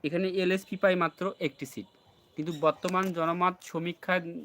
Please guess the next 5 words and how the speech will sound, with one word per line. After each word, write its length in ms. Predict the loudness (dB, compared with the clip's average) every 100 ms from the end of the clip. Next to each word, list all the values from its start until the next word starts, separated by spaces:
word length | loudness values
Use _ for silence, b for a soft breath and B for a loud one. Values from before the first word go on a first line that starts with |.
| -16 -2
দেখা 180 | 0 0
যাচ্ছে 340 | -2 -6 -2 -2 -2 b b b -16 -4
যে, 160 | 2 4 4 2 -2 -12 _ _ _ _ _ _ -20 _ _ b b b _
আহ, 500 | -4 -2 0 0 0 -2 -8 _ _ _ _ _ _ _ _ _ -8
হলো 260 | -4 -2